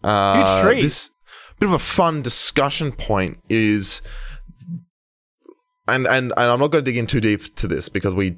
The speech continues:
Speaker 1: we, you know, I, I, I'm not, and I, and I also mentioned it previously, the, the integration with sort of, like, Shinto beliefs,
Speaker 2: Mm.
Speaker 1: um,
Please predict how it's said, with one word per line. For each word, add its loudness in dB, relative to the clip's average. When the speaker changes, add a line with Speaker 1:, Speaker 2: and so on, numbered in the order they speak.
Speaker 1:
we, -2
you -2
know, 2
I, 2
I, 0
I'm -2
not, -2
and -12
I, 4
and 2
I 2
also 2
mentioned -4
it -8
previously, -4
the, -4
the 0
integration -2
with -4
sort -2
of, 2
like, -2
Shinto -2
beliefs, -2
Speaker 2:
Mm. 0
Speaker 1:
um, 0